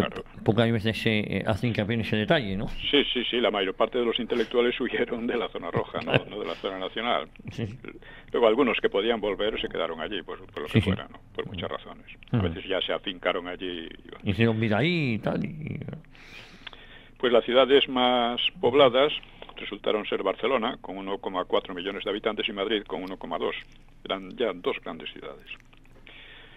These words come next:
Speaker 2: Ujú.
Speaker 1: La, muy modernizadas, además. <clears throat> Bueno, la política cultural, pues, siguió, eh,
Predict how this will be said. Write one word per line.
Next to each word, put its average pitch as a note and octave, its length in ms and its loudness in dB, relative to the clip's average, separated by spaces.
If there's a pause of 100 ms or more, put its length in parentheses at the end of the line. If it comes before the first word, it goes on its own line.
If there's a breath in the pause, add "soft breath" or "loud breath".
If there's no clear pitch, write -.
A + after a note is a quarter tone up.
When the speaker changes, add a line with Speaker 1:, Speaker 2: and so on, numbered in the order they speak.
(420 loud breath)
Speaker 2:
Ujú. C#3 120 6
Speaker 1:
La, G2+ 260 6
muy G#2+ 160 -2
modernizadas, F2+ 680 -4
además. - 300 -16 (320)
<clears throat> - 220 0 (680 loud breath)
Bueno, B2+ 160 2
la A2 80 6
política C#3+ 460 2
cultural, A2+ 540 4 (720 loud breath)
pues, G2+ 220 2
siguió, A2+ 440 6 (720 soft breath)
eh, E2+ 400 -12